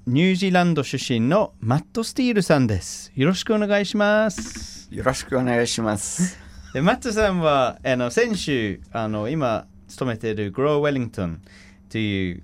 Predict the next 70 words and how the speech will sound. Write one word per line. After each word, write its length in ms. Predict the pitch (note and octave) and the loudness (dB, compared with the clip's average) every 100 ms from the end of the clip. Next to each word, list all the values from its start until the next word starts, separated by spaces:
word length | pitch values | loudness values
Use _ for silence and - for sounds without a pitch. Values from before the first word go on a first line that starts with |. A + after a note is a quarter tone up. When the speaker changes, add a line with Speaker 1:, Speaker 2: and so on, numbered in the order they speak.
| - | -8
Speaker 1:
あ 160 | G2 | -6
の、 120 | F#2 | -4
ウ 40 | F#2 | 0
ェ 100 | D3+ | 0
リ 100 | E3+ | 0
ン 100 | D3 | -2
ト 120 | A2+ | -4
ン 120 | G2 | -6
市 320 | - F#2 F2+ | -6 -6 -4
を、 180 | A2 C3+ - - | -2 -4 -8 -12
Speaker 2:
<clears throat> 120 | G#2 - | -12 -6
Speaker 1:
ま 120 | G#2+ | -4
あ、 20 | |
留 240 | G#2 B2 | -2 -2
学 260 | A#2+ A2 - | -2 -4 -6
斡 100 | A2 | -8
旋、 420 | G2 - G2+ F2+ F#2+ - - | -8 -6 -4 -4 -8 -20 -16
え 400 | A#2 G2+ F#2+ F#2 F#2 | -8 -4 -2 -2 -4
ー、 40 | F2+ | -6
事 120 | G2+ | -6
業 120 | G2+ | -4
の 140 | F2+ | -4
仕 140 | F2+ G#2 | -6 -6
事 260 | G2 F#2 | -6 -6
を 320 | D#2+ E2+ D3 C#3+ - - - | -6 -4 -6 -8 -16 -20 -14
話 300 | G#2+ G#2 F#2 | -8 -8 -6
し 20 | |
て 100 | G2 | -8
い 60 | F2+ | -8
た 80 | |
だ 80 | F#2+ | -10
き 140 | F2 F#2 | -8 -6
ま 160 | F#2 | -8
し 80 | - | -8
た 100 | G2 | -10
が、 160 | F#2 E2+ | -10 -8
今 220 | A#3+ D#4+ | -8 -8
週 160 | - B2 | -6 -4
は 160 | G2+ | -4
マ 120 | G2+ | -4
ッ 80 | B2 | -10
ト 100 | - | -14
さ 180 | - F3 | -8 -6
ん 120 | E3 | -4
の 260 | D#3+ D3+ - - - - | -2 -4 -6 -16 -20 -8
日 120 | C#3 E3 | -2 0
本 180 | G4+ | 0
で 100 | C#4+ | -2
の 120 | C3+ A2+ | -2 -2
生 240 | A#2 G#2 | -4 -6
活 280 | G#2+ F#2 - | -6 -12 -10
に 120 | G2 | -10
つ 120 | - | -10
い 60 | F#2+ | -14
て 180 | - F2+ | -12 -12
ち 100 | G#2 | -12
ょ 40 | |
っ 20 | |
と、 280 | - F2+ - - - - - | -10 -12 -12 -20 -20 -20 -16
あ 100 | G2+ | -10
の、 100 | F#2 | -10
聞 160 | F#2+ F#2+ | -12 -14
き 40 | |
た 160 | - F#2+ | -8 -6
い 60 | |
と 100 | F2+ | -6
思 100 | F2+ F2+ | -8 -6
い 20 | |
ま 160 | E2 E2 | -8 -12
す。 220 | - | -18